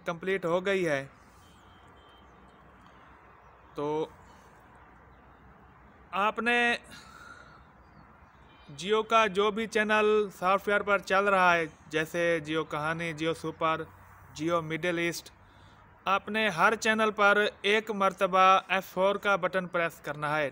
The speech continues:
नेट आपका ओके होना चाहिए वाईफाई लगाकर,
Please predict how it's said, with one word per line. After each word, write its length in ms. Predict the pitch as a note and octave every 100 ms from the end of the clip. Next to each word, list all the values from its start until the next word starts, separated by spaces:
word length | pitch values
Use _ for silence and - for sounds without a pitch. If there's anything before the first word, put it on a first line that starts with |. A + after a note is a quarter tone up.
| C3+
नेट 300 | D#3+ G3+ -
आपका 540 | A3+ G3+ G3 G3+ G#3 G3
ओके 260 | F#3+ G3+
होना 260 | F#3+ F#3 F3
चाहिए 440 | E3+ D#3 D3+ A#2+ A2 - - - - - _ -
वाईफाई 400 | C3+ E3+ F#3 G3
लगाकर, 560 | F3+ E3+ D#3 C3+ B2